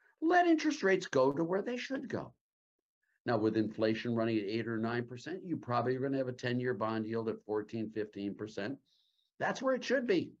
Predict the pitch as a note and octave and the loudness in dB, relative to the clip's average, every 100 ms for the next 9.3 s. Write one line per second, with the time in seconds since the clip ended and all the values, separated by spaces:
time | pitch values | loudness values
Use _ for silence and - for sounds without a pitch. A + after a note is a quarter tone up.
0 | _ _ - - E3+ C4+ D#4+ E4 D#4+ C#4 | _ _ -20 0 4 6 6 6 6 6
1 | A3+ A#3 A3+ G#3 G#3+ F#3+ F#3+ A#2+ E3 C#4+ | 4 2 2 2 2 2 0 0 4 4
2 | D4 C#4 A#3 - F3+ D#3 _ _ _ - | 4 0 -4 -8 -10 -10 _ _ _ -2
3 | E3 B2+ B2+ A2 A2 A#2 A2 G#2 G2+ F#2 | 0 0 0 0 2 0 0 -2 -4 -4
4 | F#2 E2+ D#2+ - _ _ _ _ _ _ | -6 -6 -8 -8 _ _ _ _ _ _
5 | _ _ _ _ _ - _ A#2+ A#2+ C#3 | _ _ _ _ _ -20 _ -4 0 2
6 | A#2+ A2+ D#3 D#3+ C3 A2 G#2 G#2 G2+ F2 | 2 2 2 0 0 -2 -2 -4 -6 -8
7 | - A2 A2 - G#2 A2+ - A2 G#2 E2 | -2 -2 -2 -4 -2 -4 -6 -6 -6 -6
8 | F2+ G2 G#2 G2+ G2 F#2+ F#2 F2 E2+ F#2+ | -6 -4 -6 -6 -4 -2 -2 -6 -2 -2
9 | B2 F3 - | -2 -4 -10